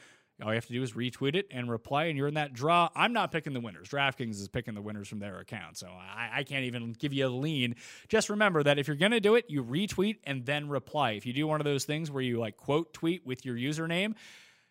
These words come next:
you're not eligible for the draw. It's not a retweet and reply, 'cause the big thing is, is when whoever's doing the picking clicks on the tweet and all the replies are just below it. If you quote tweet it, that doesn't show up, so you're not gonna be in the fucking draw.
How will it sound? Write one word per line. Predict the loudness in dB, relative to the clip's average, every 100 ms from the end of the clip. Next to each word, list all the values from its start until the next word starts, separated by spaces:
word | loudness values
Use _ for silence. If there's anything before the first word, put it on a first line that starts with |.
| _ _
you're | 4
not | 6 8
eligible | 8 6 4 -2
for | -4 -6
the |
draw. | -2 -2 -2
It's | 2
not | 4
a | 6
retweet | 4 4 2 2
and |
reply, | -2 0 4 6 4
'cause | 0 -6
the |
big | -4 -4
thing | -4 -2
is, | 0 0
is | 0 -2 -2
when | -2 -2
whoever's | 0 0 0 -4
doing | -4 -4 -4
the | 6
picking | 6 6 -4 -6 -12 _ -2
clicks | 0 2
on | 2 2
the | 0
tweet | -4 -2 -2
and | 2
all | 0
the | 2
replies | -2 2 2 2
are | 0
just | -6 -6
below | 0 2 2
it. | -2
If | -12
you | -6
quote | 0 0 0
tweet | -4
it, | -2
that | -2
doesn't | -4 -8
show | -4 -2 0
up, | -2 -2
so | -6
you're | -2
not | -2
gonna | -2
be | -6
in | -6
the |
fucking | -6 -6 -4
draw. | 2 0 0